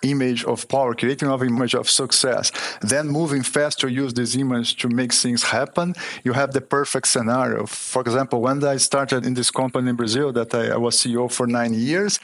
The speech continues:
it was a family-owned company, very, very traditional in the management, very slow in the decisions, very slow in the developments.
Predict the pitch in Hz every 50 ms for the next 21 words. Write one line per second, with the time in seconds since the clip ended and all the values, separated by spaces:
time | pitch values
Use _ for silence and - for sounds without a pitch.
0 | - - - - - - - 127 131 - - 139 147 143 131 127 123 - - 139
1 | 156 175 175 175 175 165 156 156 147 - - - 147 156 160 - - 151 151 156
2 | 151 147 143 120 101 98 - 135 139 147 156 151 143 120 113 135 139 139 139 135
3 | 135 127 123 123 120 117 - - - 127 117 113 127 143 139 - - 131 127 123
4 | 123 120 117 113 117 127 139 151 151 147 135 135 147 143 139 120 117 110 131 143
5 | 147 143 131 127 - - 120 113 110 117 113 113 123 131 147 147 135 123 120 117
6 | 113 120 117 110 110 104 - - 131 143 160 147 147 147 143 131 117 131 135 135
7 | 131 120 107 113 117 127 131 139 139 127 120 120 120 117 113 113 107 107 113 107
8 | 113 104 107 117 127 139 156 151 - 156 151 156 -